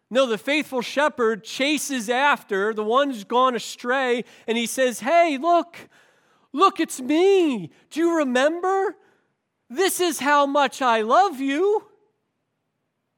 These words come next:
Isn't this enough?" And he does that for each one of us, doesn't he?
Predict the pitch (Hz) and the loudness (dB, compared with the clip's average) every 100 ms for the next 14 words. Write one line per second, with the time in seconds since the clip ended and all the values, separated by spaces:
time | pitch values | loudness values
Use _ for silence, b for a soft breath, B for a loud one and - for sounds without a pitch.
0 | _ 285 359 359 381 - - 349 - 311 | _ -4 -2 0 0 0 -2 -2 0 -2
1 | 277 262 359 427 - - - _ _ _ | -2 0 2 0 -4 -20 -20 _ _ _
2 | _ _ _ _ _ _ _ _ _ _ | _ _ _ _ _ _ _ _ _ _
3 | _ _ _ _ _ _ _ _ _ _ | _ _ _ _ _ _ _ _ _ _
4 | _ _ _ _ _ _ - 247 285 233 | _ _ _ _ _ _ -8 -2 -2 -2
5 | 277 311 277 294 277 - 233 262 247 - | 0 0 0 0 0 0 -8 -10 -10 -10
6 | 190 196 196 143 123 120 - 190 185 143 | -8 -6 -6 -6 -10 -12 -4 -4 -4 -8
7 | 120 120 | -12 -18